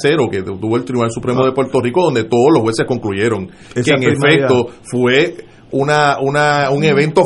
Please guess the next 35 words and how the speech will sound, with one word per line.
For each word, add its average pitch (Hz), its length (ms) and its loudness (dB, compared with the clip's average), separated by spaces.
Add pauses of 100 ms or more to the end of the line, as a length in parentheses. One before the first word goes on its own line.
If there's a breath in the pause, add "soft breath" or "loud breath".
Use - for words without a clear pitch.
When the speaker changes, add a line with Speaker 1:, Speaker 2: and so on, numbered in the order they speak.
Speaker 1:
fallido. 131 480 2
De 104 80 -2
hecho, 120 140 -2
eso 117 160 -6
fue 131 160 0
parte 127 240 -2
de 127 60 2
las 120 100 -2
expresiones 120 400 -6
que 117 80 -8
se 120 100 -6
utilizaron. 95 520 -10 (420)
Speaker 2:
No 127 140 -6
hay 147 100 -4
duda 127 400 -4
que 101 340 -6 (800 loud breath)
esas 131 240 -6
primarias, 120 640 -6 (1040 soft breath)
eh, 90 340 -8
jamaquearon 98 880 -8 (220)
la 95 180 -6
credibilidad 95 540 -4
de 123 100 -4
la 113 120 -2
comisión 95 500 -6
ante 107 180 -4
el 98 60 -4
pueblo. 117 400 -6 (640 soft breath)
Yo, 98 140 -4 (140)
yo 104 100 -2
estuve 131 260 0
dando 135 260 0
vueltas 127 460 -2 (1080 soft breath)
una 135 300 0
hora. 143 400 -2